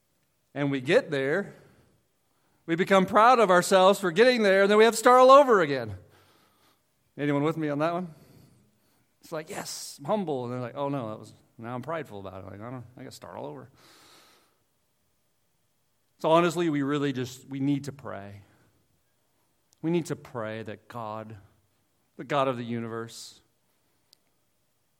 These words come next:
would humble us. That he would humble us. That we would truly desire him and his will.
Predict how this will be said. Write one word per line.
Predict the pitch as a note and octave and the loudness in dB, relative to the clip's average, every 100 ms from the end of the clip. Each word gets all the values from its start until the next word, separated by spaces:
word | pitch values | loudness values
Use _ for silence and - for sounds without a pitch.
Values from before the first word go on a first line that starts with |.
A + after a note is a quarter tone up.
| _ _ _ _ _ _ _ _ _ _ _ _ _ _ _ _ _ _ _ _ _ | _ _ _ _ _ _ _ _ _ _ _ _ _ _ _ _ _ _ _ _ _
would | A#2+ G#2+ | -16 -12
humble | B2 G#2+ G2 E2+ B2+ | -10 -10 -12 -18 -20
us. | - - _ _ _ _ _ _ _ _ _ _ _ _ _ _ _ _ _ _ _ _ _ _ _ _ _ _ _ _ _ _ _ _ _ _ _ _ _ _ _ _ _ _ _ _ _ _ _ | -20 -20 _ _ _ _ _ _ _ _ _ _ _ _ _ _ _ _ _ _ _ _ _ _ _ _ _ _ _ _ _ _ _ _ _ _ _ _ _ _ _ _ _ _ _ _ _ _ _
That | A#2 | -12
he | A#2+ | -12
would | A2+ | -10
humble | A2+ G#2 G2 F#2+ | -12 -12 -14 -18
us. | B2 - - _ _ _ _ _ _ _ _ _ _ _ _ _ _ _ _ _ _ _ | -20 -20 -20 _ _ _ _ _ _ _ _ _ _ _ _ _ _ _ _ _ _ _
That | B2 | -10
we | C3+ B2+ | -8 -8
would | A#2+ | -10
truly | - - E3 E3+ D#3 | -14 -10 -10 -8 -10
desire | C#3 B2 A#2 A2+ G#2+ | -10 -12 -12 -12 -12
him | G#2+ G#2+ | -12 -12
and | G#2 | -14
his | G2+ | -16
will. | G#2 G#2 G#2 G#2 | -18 -18 -18 -20